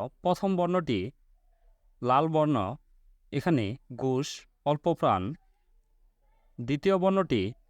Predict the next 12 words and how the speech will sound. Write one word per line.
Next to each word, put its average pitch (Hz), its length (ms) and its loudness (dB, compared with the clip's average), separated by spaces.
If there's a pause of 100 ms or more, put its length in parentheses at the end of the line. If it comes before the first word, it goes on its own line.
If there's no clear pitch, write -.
(120)
গাছ 120 240 2 (160)
ছ - 40 -12 (840)
লাল 131 260 2
বর্ণ, 160 240 2 (400)
স। - 80 -18 (1040)
এখানে 151 300 2 (300)
অঘোষ, 156 420 0 (520)
মহাপ্রাণ, 143 580 0 (760)
ছুটি, 170 360 0 (300)
ট - 60 -4 (140)
বর্ণটি, 180 460 0 (1500)
অঘোষ, 147 440 2